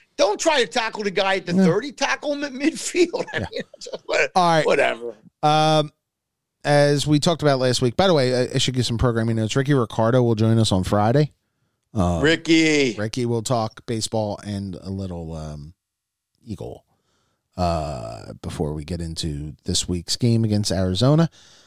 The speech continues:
Speaker 2: Um, next week, I'm hoping Mark Zumoff may join us the one day.
Speaker 1: There you go.
Speaker 2: We're only one day next week, actually, I should point out, uh, because
Speaker 1: That's 'cause of
Speaker 2: because
Speaker 1: Christmas?
Speaker 2: 'cause of Christmas.
Speaker 1: That's fine.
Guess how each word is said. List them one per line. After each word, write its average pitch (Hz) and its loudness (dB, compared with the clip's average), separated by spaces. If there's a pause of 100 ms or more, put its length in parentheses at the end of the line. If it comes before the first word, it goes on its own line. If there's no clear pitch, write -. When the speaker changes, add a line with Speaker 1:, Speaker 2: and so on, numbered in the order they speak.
(240)
Speaker 2:
Um, 147 2 (480)
next 147 0
week, 143 2
I'm 131 2
hoping 160 2
Mark 139 2
Zumoff 127 2
may 107 -4
join 95 -4
us 85 -8
the 92 -10
one 80 -12
day. 50 -20 (760)
Speaker 1:
There 143 2
you 120 0
go. 175 2
Speaker 2:
We're 226 4
only 247 2
one 190 4
day 165 2
next 117 -8
week, 82 -10
actually, 57 -12 (140)
I - -12
should 90 -8
point 82 -8
out, 62 -16 (300)
uh, 104 -6
because 107 -6
Speaker 1:
That's 92 -16 (120)
'cause 135 0
of - -
Speaker 2:
because 131 -2
Speaker 1:
Christmas? 156 0
Speaker 2:
'cause 120 0
of 104 -6
Christmas. - -8 (680)
Speaker 1:
That's 143 -2
fine. 175 -4